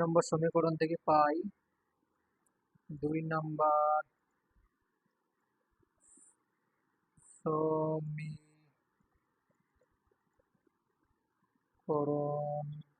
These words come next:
থেকে পাই, না, এটা একটু ভুল হয়ে গেল। এক নম্বর সমীকরণ এইটা, তাহলে দুই নম্বর, দুই নম্বর হচ্ছে, দুই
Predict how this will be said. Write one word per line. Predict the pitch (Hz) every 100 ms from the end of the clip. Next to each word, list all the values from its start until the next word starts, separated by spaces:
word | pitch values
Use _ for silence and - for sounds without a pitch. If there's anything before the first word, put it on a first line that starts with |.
| _ -
থেকে | 143 - 151 147 147 147 151 147 _ _ _ _ _ _ _ _ _ _ _ _ _ _ _ _ _ _ _ _ _ _ _ _ _ _ _ _ _ _ _ _ -
পাই, | 156 143 143 135 139 170 - _ _ _ _ _ _ _ _ _ _ _ _ _ _ _ _ _ _ _ _ _ _ _ _ _ _ _ _ _ _
না, | 147 127 _ _ _ _ _
এটা | 151 151
একটু | - 165 123
ভুল | 151 147
হয়ে | 147 139
গেল। | - - _ _ _ _ _ -
এক | 156 156
নম্বর | 165 165 165
সমীকরণ | 165 180 170 160
এইটা, | 165 160 151
তাহলে | 147 151 -
দুই | 160 160
নম্বর, | 160 156 147 -
দুই | 151 156
নম্বর | 160 156 165 151
হচ্ছে, | - - 151 156 196 - _ _ _ _ _ _
দুই | 156 139 151